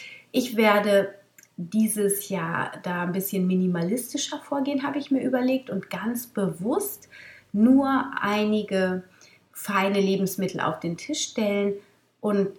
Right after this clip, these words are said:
das finde ich eigentlich auch eine total schöne Idee, dass man sich auf das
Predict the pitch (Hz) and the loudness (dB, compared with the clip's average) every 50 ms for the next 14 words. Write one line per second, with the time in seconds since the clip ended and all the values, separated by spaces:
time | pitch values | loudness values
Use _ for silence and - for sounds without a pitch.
0 | - _ - 95 101 - - 104 98 - - - _ _ _ _ _ _ - - | -10 _ -4 -4 -4 -2 -2 -2 -2 -2 -4 -12 _ _ _ _ _ _ -20 -8
1 | - - 220 220 214 - - - - 165 196 220 - 226 214 - - - 185 - | -2 2 2 2 2 0 -4 -4 -2 -2 -2 -2 -4 -4 -6 -6 -4 -4 -6 -4
2 | - 208 196 190 - 202 - - - 196 190 185 - - 254 247 269 269 247 220 | -4 -6 -6 -4 -6 -10 -10 -8 -8 -6 -6 -4 -2 -2 0 4 4 4 4 4
3 | 226 202 214 208 214 226 220 - - 220 202 190 196 196 - - 190 - - 185 | 0 -2 -2 -4 -2 -2 -4 0 0 0 0 0 -2 -4 -6 -6 -8 -8 -8 -8
4 | 175 170 - - | -8 -8 -10 -14